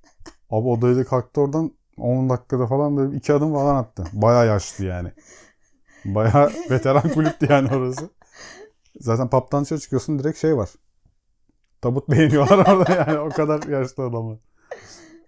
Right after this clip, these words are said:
Speaker 2: Ölüme Bir Kala diye bir film
Speaker 1: Ya,
Speaker 2: çekse
Speaker 1: mahallenin bütün
Speaker 2: başrolü
Speaker 1: yaşlıları
Speaker 2: orada.
Speaker 1: toplanmış yani.
Speaker 2: Çok güzel ortam abi, çok beğendim.
Speaker 1: Çok
Speaker 2: Küçük
Speaker 1: iyi.
Speaker 2: bir yer.
Speaker 1: Ama tam İngilizler, herkes birbirini tanıyor, köy ortamı yani.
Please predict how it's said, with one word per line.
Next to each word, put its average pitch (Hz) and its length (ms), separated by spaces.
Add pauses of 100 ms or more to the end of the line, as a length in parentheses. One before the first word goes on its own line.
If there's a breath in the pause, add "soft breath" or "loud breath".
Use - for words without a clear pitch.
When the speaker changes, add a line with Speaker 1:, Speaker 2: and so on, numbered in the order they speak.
(320 loud breath)
Speaker 2:
Ölüme 135 380
Bir 147 140
Kala 98 380
diye 113 140
bir 127 40
film 135 160
Speaker 1:
Ya, 139 40
Speaker 2:
çekse - 160
Speaker 1:
mahallenin 254 640
bütün 254 260
Speaker 2:
başrolü 214 120
Speaker 1:
yaşlıları 120 360
Speaker 2:
orada. 120 220
Speaker 1:
toplanmış 302 640
yani. 196 400
Speaker 2:
Çok 135 240
güzel 139 160
ortam 107 300
abi, 95 160
çok - 240
beğendim. 98 200
Speaker 1:
Çok 247 140
Speaker 2:
Küçük 117 140
Speaker 1:
iyi. - 80
Speaker 2:
bir 101 60
yer. 107 240 (500 soft breath)
Speaker 1:
Ama 330 140 (100)
tam 339 200
İngilizler, 262 560
herkes 262 440
birbirini 240 400
tanıyor, 233 380
köy 240 260
ortamı 202 460
yani. 190 440